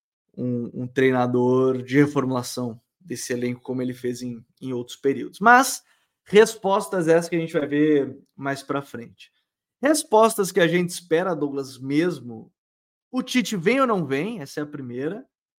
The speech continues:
Segundo o Vene Casagrande, a, a notícia mais recente, antes da gente começar a gravar o podcast, é, o Flamengo tá bem confiante, a proposta na mesa, a tendência é ele ser anunciado depois do jogo contra o Corinthians em Itaquera,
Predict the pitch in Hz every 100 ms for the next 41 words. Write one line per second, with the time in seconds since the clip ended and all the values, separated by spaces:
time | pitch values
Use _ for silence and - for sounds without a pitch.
0 | _ _ _ - 170 196 196 175 175 175
1 | 175 165 147 143 165 143 135 123 131 135
2 | 131 151 131 143 143 - 135 131 131 127
3 | 131 131 - 131 131 127 127 127 127 123
4 | 123 - 127 120 - - _ _ _ _
5 | - 127 123 120 127 151 143 147 147 143
6 | 147 147 147 185 240 262 - 175 156 151
7 | 156 151 165 175 180 208 233 214 208 208
8 | 196 180 175 196 202 196 185 175 175 170
9 | 165 165 160 160 160 165 165 175 202 202
10 | 175 160 160 160 151 143 135 156 175 147
11 | 147 - 127 - 156 190